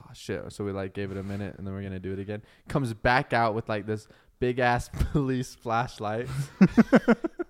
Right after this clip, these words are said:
Dude, the motherfucker starts walking towards our car. As,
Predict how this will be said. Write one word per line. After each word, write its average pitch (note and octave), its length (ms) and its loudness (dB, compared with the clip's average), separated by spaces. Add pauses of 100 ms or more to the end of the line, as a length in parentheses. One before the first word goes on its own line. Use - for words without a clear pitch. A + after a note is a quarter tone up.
(800)
Dude, D3+ 300 6
the A#3 480 2
motherfucker F3 1000 2
starts C#4+ 320 -2
walking D#3+ 400 2
towards F3 380 8
our D#3 140 8
car. D#3 540 4 (280)
As, - 200 2